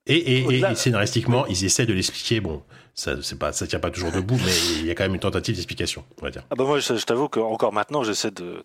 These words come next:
Speaker 2: de comprendre ce que le scénario essaie de me dire, parce que c'est,
Speaker 1: <laughs>
Speaker 2: on va dire que ça part un peu dans tous les sens.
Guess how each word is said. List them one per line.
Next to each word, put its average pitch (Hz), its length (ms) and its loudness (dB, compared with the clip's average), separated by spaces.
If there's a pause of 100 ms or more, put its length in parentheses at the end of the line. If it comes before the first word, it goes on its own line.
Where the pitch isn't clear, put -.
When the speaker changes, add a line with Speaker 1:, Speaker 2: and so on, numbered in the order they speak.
Speaker 2:
de 117 100 -20
comprendre 110 380 -6
ce - 80 -4
que 117 100 -2
le 95 120 -4
scénario 95 440 -2
essaie 98 220 -4
de 92 60 -14
me 104 80 -12
dire, 120 180 -2
parce - 200 -12
que 87 260 -8
c'est, - 720 -6
Speaker 1:
<laughs> - 720 -4
Speaker 2:
on 85 40 -4
va 85 160 -2
dire 127 160 2
que - 80 -4
ça 95 140 2
part 113 240 2
un 110 140 2
peu 139 160 0
dans 113 140 0
tous - 140 -8
les 107 120 0
sens. 104 420 -4